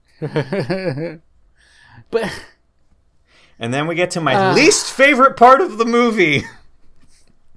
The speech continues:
Speaker 1: You mean just, like, the dumbest? I'm, I tried to think of a dumber plot device than this,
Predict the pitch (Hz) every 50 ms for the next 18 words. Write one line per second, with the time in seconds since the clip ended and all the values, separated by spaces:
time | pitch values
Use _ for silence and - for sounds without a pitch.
0 | - _ - 175 156 165 196 196 190 190 185 180 165 151 160 151 143 - - 165
1 | 156 147 139 143 156 139 131 127 - - - - 135 147 143 139 135 - - -
2 | - - - - _ - 147 160 165 170 - - 180 165 - 165 - - - 185
3 | 190 160 - - 214 208 220 226 240 - 247 233 214 226 196 196 160 135 160 151
4 | 156 170 170 143 - 156 139 139 - - 160 143 156 156 165 180 - - 214 208
5 | 214 220 240 254 233 - - 214 185 185 -